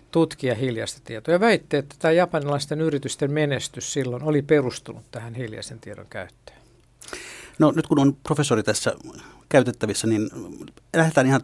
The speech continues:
Speaker 2: tiukasti määritelmästä kiinni. Mikä on hiljaista tietoa? Mitä sillä tarkoitetaan?
Speaker 1: Itse määrittelen sen näin, että se on kokemukseen perustuvaa tietoa ja taitoa.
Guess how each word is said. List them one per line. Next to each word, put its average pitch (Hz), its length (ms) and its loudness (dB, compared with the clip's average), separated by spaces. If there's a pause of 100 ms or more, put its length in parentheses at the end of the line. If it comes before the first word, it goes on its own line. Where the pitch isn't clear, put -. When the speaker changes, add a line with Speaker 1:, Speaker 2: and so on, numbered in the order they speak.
(180)
Speaker 2:
tiukasti 127 280 2
määritelmästä 113 680 6
kiinni. 104 380 -4 (460)
Mikä 170 640 2
on 127 360 2
hiljaista 123 340 0
tietoa? - 440 -4
Mitä 143 240 0
sillä 123 180 -4
tarkoitetaan? - 600 -6 (400)
Speaker 1:
Itse 190 520 4
määrittelen 139 580 4
sen 139 160 -2
näin, 135 160 2
että 120 160 -4
se 156 120 0
on 143 100 0
kokemukseen 156 720 4
perustuvaa 135 640 0
tietoa 127 480 2
ja 104 160 -10
taitoa. 113 440 -10